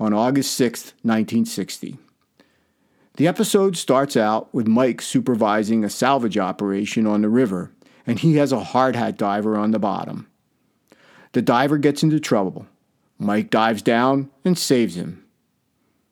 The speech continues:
Back on deck, Mike tells us this is just a prelude to the problems he'll face in this episode. For this week's show,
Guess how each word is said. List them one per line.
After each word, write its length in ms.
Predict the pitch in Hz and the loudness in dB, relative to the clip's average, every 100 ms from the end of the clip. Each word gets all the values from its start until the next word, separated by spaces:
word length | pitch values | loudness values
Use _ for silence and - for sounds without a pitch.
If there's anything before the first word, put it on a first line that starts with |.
| _ _ _ - | _ _ _ -4
Back 220 | 147 165 | -2 0
on 160 | 190 175 | 2 2
deck, 380 | 135 113 117 - | 2 0 -2 -2
Mike 220 | 123 123 | -2 0
tells 320 | 123 110 101 | 0 0 0
us 320 | 95 - - _ - | -4 -6 -12 _ -6
this 160 | 131 147 | -4 -2
is 140 | 127 | -2
just 340 | - 131 127 | 0 0 0
a 60 | 127 | -6
prelude 680 | - 139 127 110 90 90 - _ - | -2 2 2 0 -2 -6 -12 _ -10
to 100 | 113 | -6
the 100 | 101 | -6
problems 760 | - 123 117 120 123 120 113 - _ - | -4 0 2 2 2 2 -2 -12 _ -2
he'll 120 | 117 | -2
face 540 | 110 107 98 98 - - _ _ - | 0 -2 0 -2 -8 -18 _ _ -4
in 160 | 107 | 0
this 220 | 101 98 | 0 0
episode. 600 | 104 92 95 - - - - _ _ _ _ _ _ _ _ _ _ _ _ - - - _ - | -2 -4 -8 -8 -8 -8 -16 _ _ _ _ _ _ _ _ _ _ _ _ -20 -20 -20 _ 0
For 100 | 180 | 2
this 240 | 220 240 | 2 2
week's 220 | 240 190 | 2 2
show, 440 | - 170 165 135 | 2 4 4 2